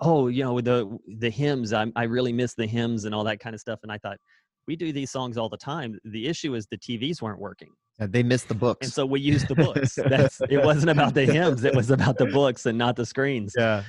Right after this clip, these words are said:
Speaker 2: yeah,
Speaker 1: Uh,
Speaker 2: that
Speaker 1: and,
Speaker 2: Sunday
Speaker 1: and that
Speaker 2: was
Speaker 1: was the reason for the shift, but we didn't do songs that we don't normally do.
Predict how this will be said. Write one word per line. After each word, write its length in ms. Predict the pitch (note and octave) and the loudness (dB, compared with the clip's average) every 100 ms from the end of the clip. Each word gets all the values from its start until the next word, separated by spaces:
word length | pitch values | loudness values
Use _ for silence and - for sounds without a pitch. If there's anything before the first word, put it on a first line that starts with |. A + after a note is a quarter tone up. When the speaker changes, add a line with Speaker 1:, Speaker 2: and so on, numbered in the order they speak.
| - | -2
Speaker 2:
yeah, 260 | A#2+ A2 | 0 4
Speaker 1:
Uh, 60 | G#2 | 4
Speaker 2:
that 220 | A#2+ A#2 | 4 2
Speaker 1:
and, 80 | C3 | 2
Speaker 2:
Sunday 220 | D3 C#3+ | 2 4
Speaker 1:
and 100 | C3+ | 6
that 60 | B2+ C3+ | 4 2
Speaker 2:
was 120 | C#3+ | 0
Speaker 1:
was 40 | |
the 100 | C3+ | 0
reason 300 | C#3 C#3+ C#3+ | 0 0 0
for 100 | B2+ | 0
the 120 | C3 A#2+ | -2 0
shift, 360 | D#3 D3 - | 2 2 0
but 220 | A#2 G#2 | -4 -4
we 140 | B2+ B2+ | -2 -2
didn't 260 | D3+ C3 | -2 -4
do 280 | A#2 A#2+ A2 | -2 0 -2
songs 420 | G#2+ A#2 A2+ A2+ | -2 -2 -2 -4
that 180 | A2 G#2 | -6 -6
we 120 | G#2+ A2 | -6 -6
don't 200 | G#2 G2 | -6 -8
normally 440 | G2 C3 C#3+ F#2+ | -8 -6 -6 -8
do. 200 | F#2 F2+ | -10 -14